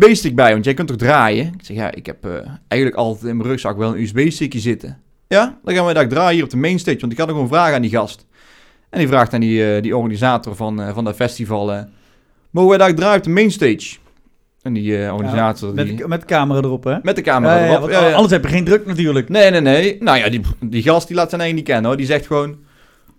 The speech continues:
Speaker 1: "Oh, is goed. Ik zal jullie daar ook wel even tussen fietsen." <laughs>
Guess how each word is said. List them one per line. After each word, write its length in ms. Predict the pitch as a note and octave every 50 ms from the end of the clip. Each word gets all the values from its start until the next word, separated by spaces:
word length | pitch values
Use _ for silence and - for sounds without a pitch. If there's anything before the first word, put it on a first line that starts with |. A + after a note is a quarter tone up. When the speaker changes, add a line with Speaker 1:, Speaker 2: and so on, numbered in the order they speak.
| _ _ -
Speaker 1:
"Oh, 180 | - A3 G#3+ F#3+
is 100 | F#3 -
goed. 180 | - C#4 C#4 - _ _ _ - - - -
Ik 100 | - -
zal 80 | F3+
jullie 160 | F3 F3 E3+ E3
daar 80 | E3 D#3+
ook 40 |
wel 100 | E3 E3
even 140 | D3+ B2+ -
tussen 240 | - F#3 F#3 F#3 -
fietsen." 380 | - - - - C#3+ A2+ F#2+ - - _ _ _
<laughs> 400 | - - - D3+ C#3+ C#3+ - -